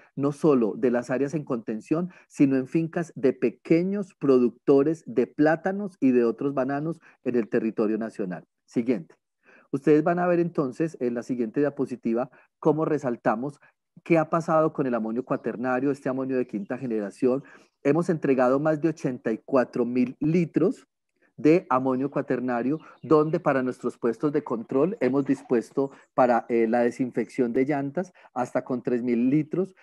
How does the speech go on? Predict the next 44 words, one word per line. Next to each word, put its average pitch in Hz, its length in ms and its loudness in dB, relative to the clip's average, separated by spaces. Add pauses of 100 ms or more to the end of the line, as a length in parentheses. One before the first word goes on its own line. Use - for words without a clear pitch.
(180)
y, 190 320 0
eh, 123 480 2
en 131 140 2
este 127 180 -2
momento 143 360 -2
tenemos 123 360 -2
un 151 100 -4
stock 160 460 0 (320)
que 147 140 2
supera 123 400 0
los 139 140 0
ocho 123 240 -6
mil 117 240 -4
litros, 160 440 0 (280)
eh, 120 440 4
con 135 140 -2
vencimiento 127 520 -2
los 143 120 -2
próximos 131 480 -4
cuatro 135 340 -2
años, 151 300 -4 (200)
y 143 80 6
esos 143 120 4
ocho 151 220 -2
mil 123 180 -2
litros 165 300 0
los 147 120 0
tenemos 120 380 -4
para 123 220 0
los 113 160 -2
diecisiete 117 480 -4
puestos 147 320 -4
de 156 100 -2
control 143 460 -4 (200)
hasta 123 260 -2
el 110 100 -6
dos 117 100 0
mil 110 160 -4
veintitrés, 123 600 -2 (160)
donde 123 220 0
programaríamos 113 840 -2
una 113 160 -6
nueva 113 240 -6
compra. 101 420 -8